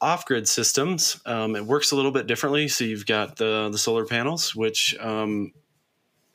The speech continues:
basically just charge batteries. Um, that's the easiest way to think of it. They, that their sole purpose is to recharge batteries.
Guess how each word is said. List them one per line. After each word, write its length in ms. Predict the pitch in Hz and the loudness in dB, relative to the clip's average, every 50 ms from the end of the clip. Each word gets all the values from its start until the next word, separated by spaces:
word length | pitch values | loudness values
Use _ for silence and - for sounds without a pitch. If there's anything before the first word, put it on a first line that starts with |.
| 359 339 - - - - _ - 113 | -20 -20 -18 -18 -18 -18 _ -8 -4
basically 640 | - 120 127 147 156 - 175 156 151 151 147 151 | 0 0 2 2 2 2 0 0 2 2 2 2
just 480 | 147 127 117 113 117 113 - - - - - - - - - - - - - - - - _ _ _ | 0 0 2 2 2 0 -2 -4 -6 -10 -16 -20 -20 -20 -20 -20 -20 -20 -20 -20 -20 -20 _ _ _
charge 720 | - - - - 123 120 120 131 143 147 151 143 - - - | -2 0 0 2 2 4 4 2 2 2 0 0 -2 0 2
batteries. 640 | 117 110 110 117 135 160 196 233 254 262 - - - - - _ _ _ _ _ _ _ _ _ _ _ _ - - - | 2 4 4 4 4 2 2 0 2 2 0 0 -2 -4 -12 _ _ _ _ _ _ _ _ _ _ _ _ -8 -4 -2
Um, 500 | 123 113 110 107 107 107 104 101 101 104 | 0 0 0 0 0 0 -2 -4 -6 -4
that's 260 | - 113 113 107 - - | -2 -2 -2 -2 -2 -4
the 80 | 107 | -2
easiest 400 | - 117 120 113 113 117 107 - | -2 -2 0 0 0 -2 -2 0
way 120 | - 120 117 | 0 0 0
to 60 | 110 | 0
think 220 | 110 - 120 113 | -2 -2 -4 -2
of 80 | 123 135 | -2 -2
it. 180 | 156 151 - | -2 -2 -2
They, 460 | - 110 110 107 104 104 104 98 95 90 90 | -2 0 0 2 0 0 -2 -4 -6 -8 -10
that 300 | 92 101 104 101 98 110 | -8 -4 -4 -4 -2 -2
their 120 | 110 110 107 | -2 0 0
sole 340 | - - - 117 104 104 | 0 0 0 0 0 -2
purpose 440 | 101 - 113 113 110 143 139 - - | -2 -4 -6 -4 -2 -2 -2 0 -2
is 200 | 104 101 101 - - | -2 0 0 0 0
to 180 | - 110 104 | 0 -2 -2
recharge 560 | 101 98 104 110 104 - - 110 107 101 101 | -2 -2 -2 -2 0 0 0 0 -2 -2 -2
batteries. 520 | 101 110 107 110 120 127 135 135 131 - | -2 0 0 0 0 0 -2 -2 -2 -4